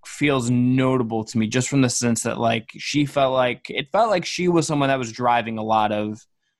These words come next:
interest, and not, like, there's a, a ton of notable names missing. Elena Delle Donne, Liz Cambage, obviously Kelsey Plum tore her Achilles. Like, there's a ton of notable names, but her leaving in the middle of the bubble feels just like a huge blow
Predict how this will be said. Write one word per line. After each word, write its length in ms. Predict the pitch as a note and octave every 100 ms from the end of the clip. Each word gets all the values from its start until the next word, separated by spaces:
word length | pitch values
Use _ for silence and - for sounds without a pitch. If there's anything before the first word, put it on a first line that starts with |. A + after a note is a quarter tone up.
| _ _ -
interest, 300 | F#3+ B2+ A#2
and 100 | A#2+
not, 200 | B2+ - C3+
like, 160 | B2+
there's 120 | C3+
a, 220 | B2+ A#2+ A2+ -
a 100 | A2+
ton 260 | - C3 C#3+
of 100 | C#3
notable 280 | C#3+ C#3 C#3
names 240 | C3+ B2
missing. 400 | C3 B2 B2+ B2
Elena 240 | A#2 A2
Delle 260 | G#2 A#2 A2+
Donne, 460 | G#2+ A2 A2 G#2+ G#2+
Liz 140 | A#2+ A2
Cambage, 720 | A#2+ A2 G#2+ A2 G#2+ G2+ - _ _ _
obviously 280 | - A2 A#2
Kelsey 280 | - A#2 A#2
Plum 360 | - A#2+ A2+ A2
tore 240 | A#2 G#2+
her 120 | G#2
Achilles. 460 | G2 - F3+ E3 B2+
Like, 140 | B2
there's 140 | C3 B2+
a 160 | B2+ -
ton 120 | E3
of 60 | E3
notable 280 | C#3+ C3 B2+
names, 180 | C3+ B2
but 100 | A#2+
her 180 | D#3+
leaving 400 | E3+ D#3 E3+ D#3
in 60 | C#3+
the 80 | B2+
middle 220 | B2 B2
of 100 | G#2+
the 80 | A2
bubble 560 | A2+ A#2+ A2+ A2 G#2+ _ _ _ _ _ _
feels 540 | - - C#3 C3 A2+
just 340 | - A2+ -
like 300 | A2+ A2+ A2+ -
a 60 |
huge 360 | A2 - C#3 C3+
blow 480 | C3+ C3+ B2+ A#2+